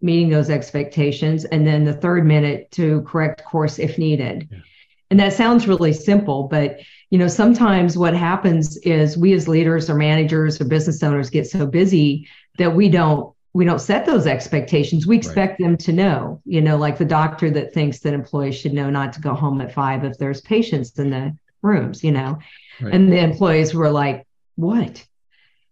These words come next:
Speaker 1: You know, so set expectations and then,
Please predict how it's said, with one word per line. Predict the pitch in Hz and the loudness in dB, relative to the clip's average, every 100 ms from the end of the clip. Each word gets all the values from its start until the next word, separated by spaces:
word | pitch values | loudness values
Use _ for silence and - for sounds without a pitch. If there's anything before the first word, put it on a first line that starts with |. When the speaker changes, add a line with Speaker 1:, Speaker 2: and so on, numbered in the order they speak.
| - | -4
Speaker 1:
You | 151 | -2
know, | 151 | -2
so | - | -4
set | - 170 175 | -4 0 0
expectations | 180 - 180 180 220 202 175 135 135 | -2 -2 -4 0 0 2 0 -6 -4
and | 147 147 | 0 2
then, | 151 143 147 | 2 0 -2